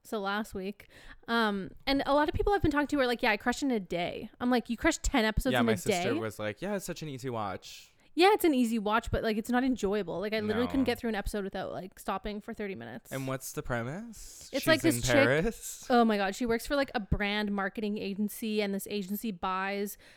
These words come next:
Speaker 1: a French boutique marketing agency, and then she goes over there and represents the U S conglomerate, and
Speaker 2: What?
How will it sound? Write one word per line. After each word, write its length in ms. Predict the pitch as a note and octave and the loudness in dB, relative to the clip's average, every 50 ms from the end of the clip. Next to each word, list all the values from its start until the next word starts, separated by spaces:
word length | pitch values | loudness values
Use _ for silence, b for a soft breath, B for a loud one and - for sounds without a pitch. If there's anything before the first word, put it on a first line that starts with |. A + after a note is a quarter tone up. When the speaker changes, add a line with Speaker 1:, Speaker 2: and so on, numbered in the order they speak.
| B B B | B B B
Speaker 1:
a 100 | G#3 - | -8 -8
French 520 | - - - G3+ F#3+ G#3 A3 - - - - | -8 -4 -4 -2 -2 -2 -4 -6 -8 -8 -6
boutique 680 | A3 G#3+ - - - A3+ G#3+ G#3 - - - - - - A#3 | -4 -4 -4 -4 -4 -4 -4 -4 -4 -8 -16 -20 -18 -12 -6
marketing 520 | G#3+ G#3+ G#3 G#3 - A3+ A3 A3 G#3+ G3+ | -2 -2 -2 -2 0 -2 -2 0 -2 -2
agency, 720 | - G#3+ A3 G3 A3 G#3+ G#3+ - - A#3 G#3+ G#3+ G#3+ G#3+ G#3 B B B B B | -4 -4 -4 -2 -2 -2 -2 -2 -4 -4 -4 -2 -2 -2 -4 B B B B B
and 160 | B G#3 G#3+ A3 | B -4 -2 0
then 160 | A3 G#3+ G#3 | 0 -2 -2
she 280 | G3+ - - A#3+ A3 | -4 -6 -6 -6 -4
goes 240 | F#3 A#3 A3 G#3+ G#3 | 0 0 0 2 2
over 180 | A3 G#3 G3+ G#3+ | 0 -2 -2 -2
there 140 | G#3 G#3+ G#3 | -2 -2 -2
and 100 | G3+ G3 | -2 -4
represents 480 | F#3+ - G#3+ G3 G3+ G3+ G#3 - - | -4 -4 -4 -2 -2 -2 -2 -4 -4
the 100 | - G#3 G3 | -6 -6 -4
U 280 | F#3 G3 G#3 G#3 G3 | -4 -2 -2 -2 0
S 420 | F#3 F#3+ G3+ G3 - - - - - _ _ _ - | -2 -2 -2 -6 -8 -10 -12 -14 -16 _ _ _ -10
conglomerate, 800 | - - B3 A3 G#3+ A3 G#3+ G#3+ G#3+ G#3+ G#3+ G#3+ G#3+ G#3 - _ | -4 -2 0 2 2 2 2 2 2 2 2 2 0 0 -2 _
and 480 | - G#3+ G#3 G3 G3 G3 G3 G3 F#3+ - - B B B | -4 -4 -2 0 0 0 -2 -4 -6 -6 -10 B B B
Speaker 2:
What? 640 | B A#2 G#2+ G#2+ A2+ A#2 C#3+ F3 G#3 G3 - - - | B -4 0 2 4 4 4 2 2 -2 -6 -10 -10